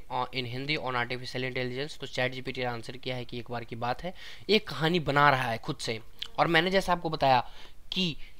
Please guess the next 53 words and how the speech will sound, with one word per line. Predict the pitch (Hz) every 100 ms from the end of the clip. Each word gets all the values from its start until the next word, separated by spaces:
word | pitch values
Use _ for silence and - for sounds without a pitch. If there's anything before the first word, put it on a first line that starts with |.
| -
ये | 147 196
जो | 190 185
मशीन | 175 - 165
है, | 156 151 156 135
ये |
डिटरमिनिस्टिक | 143 143 139 139 - 143 123
नहीं | 123 170
है, | 165 156 143
मतलब | 127 156
कि | 139 151
मैं | 147 143 143
एक | 202 -
इनपुट | 165 160 -
के | 143 139 151
सेम | - 175 220
चीज़ | 190 170 165
अगर | 139 151
कोई | 160
दूसरा | 139 143 -
यूज़र | 175 165 160
पूछता | 156 143 - 147
है, | 135 135 - - -
तो | -
ये | 202
हो | 151 208
सकता | - 156 147
है | 147
कि | 147 151
दूसरा | 135 139 160 160 -
आउटपुट | 180 127 - 156 151
भी | 147
दे। | 113 107 - -
ज़रूरी | 117 120 151
नहीं | 202 208 214
है |
कि | 208 208
ये | 170 175
आउटपुट | 160 160 - -
नहीं | 131 131
देगा, | 135 143 277 -
ये | 127
आउटपुट | 135 - 180
भी | 185
दे | 170
सकता | 165 147 143
है | 139 202 -
जो | 123
अभी | 131
इसने | 127 139
दिया | 135 135 139
है, | 180 - - - - -
but | 139 202 - - -
इसके | - - 190